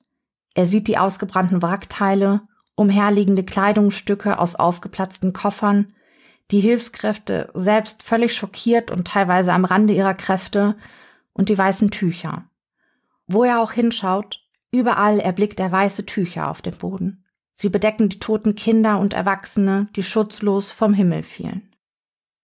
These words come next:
In Überlingen kümmert sich der Notfallseelsorger Michael Oswald um Kalojew. Der Mann, hauptberuflich Klempner,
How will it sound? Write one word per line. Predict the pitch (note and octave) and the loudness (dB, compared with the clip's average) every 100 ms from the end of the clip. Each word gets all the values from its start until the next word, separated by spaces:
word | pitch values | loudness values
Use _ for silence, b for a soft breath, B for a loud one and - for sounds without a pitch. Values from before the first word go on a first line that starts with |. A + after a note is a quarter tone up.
| _ _ _ _ _ _ | _ _ _ _ _ _
In | A#3 A#3 | -2 0
Überlingen | B3+ C4 B3 B3+ B3 | 2 2 2 4 2
kümmert | A3+ A3+ A3 | 0 -2 0
sich | G#3+ G#3 | -2 0
der | G3+ | 2
Notfallseelsorger | G3+ G#3 - G#3 G3 G#3 G#3 F#3+ G3+ G3+ | 2 0 0 0 2 2 2 2 0 2
Michael | G3 G3+ G#3+ G3+ G#3 G3 | 2 0 0 0 2 2
Oswald | F#3+ F#3 - D#3+ E3+ | -2 -2 -2 0 0
um | D#3 F3 | -2 -6
Kalojew. | - D#3 C#3 - - _ _ _ _ _ _ _ - | -4 -4 -4 -6 -12 _ _ _ _ _ _ _ -4
Der | G3 | 2
Mann, | G3 G3 A3 A3 | 4 4 2 0
hauptberuflich | G#3+ G3+ F#3+ F#3+ F#3+ F3 | -4 -4 -6 -8 -6 -8
Klempner, | - F3+ G3 G#3 G3+ | -4 -4 -2 0 0